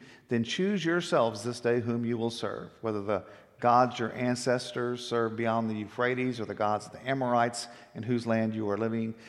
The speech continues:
But as for me and my household, we will serve the Lord."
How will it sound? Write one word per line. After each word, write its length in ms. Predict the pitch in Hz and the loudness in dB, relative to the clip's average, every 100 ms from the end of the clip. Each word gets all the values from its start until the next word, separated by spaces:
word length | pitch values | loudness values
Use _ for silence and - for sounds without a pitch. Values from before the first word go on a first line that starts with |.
| - - | -20 -4
But 100 | 113 | 2
as 260 | 143 175 175 | 4 4 2
for 160 | 151 | -2
me 400 | 147 160 160 156 | 0 2 2 2
and 240 | 135 127 120 | 2 2 4
my 220 | 117 127 | 4 2
household, 800 | 120 104 104 - 104 104 104 - - - - _ _ | 2 0 -2 -2 -2 -2 -6 -12 -20 -20 -20 _ _
we 160 | 123 127 | 0 2
will 160 | 127 | 0
serve 380 | 120 113 104 101 | -2 -2 -2 -4
the 60 | 107 | -6
Lord." 420 | 95 92 55 - | -4 -4 -6 -12